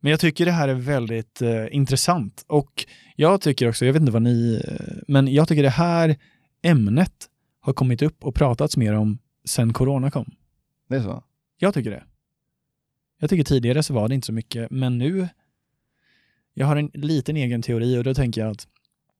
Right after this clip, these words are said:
Speaker 1: tidigare hade man väldigt mycket att göra runt omkring,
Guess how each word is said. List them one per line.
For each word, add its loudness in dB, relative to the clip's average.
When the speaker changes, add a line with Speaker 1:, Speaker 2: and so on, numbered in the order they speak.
Speaker 1:
tidigare 2
hade 0
man 2
väldigt 0
mycket -2
att 2
göra 2
runt 0
omkring, 2